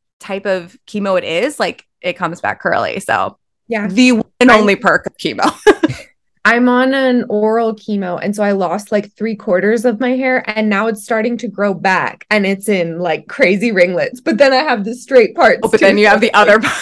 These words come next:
Speaker 2: It doesn't know what it's doing yet, but, um, yeah, chemo curls,
Speaker 1: Get there.
Speaker 2: I've heard mixed feelings about them, but, like, on the people it works for, it works. It's,
Speaker 1: Yeah.
Speaker 2: like, really cool. <laughs>
Speaker 1: Yeah.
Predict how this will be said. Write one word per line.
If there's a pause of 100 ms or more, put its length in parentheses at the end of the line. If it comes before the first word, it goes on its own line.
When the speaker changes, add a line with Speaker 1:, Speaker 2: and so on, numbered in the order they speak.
(120)
Speaker 2:
It
doesn't
know
what
it's
doing
yet,
but,
um,
yeah,
chemo
curls, (540)
Speaker 1:
Get
there.
Speaker 2:
I've
heard (120)
mixed
feelings
about
them,
but,
like,
on
the
people
it
works
for,
it
works.
It's,
Speaker 1:
Yeah.
Speaker 2:
like, (240)
really
cool.
<laughs>
Speaker 1:
Yeah.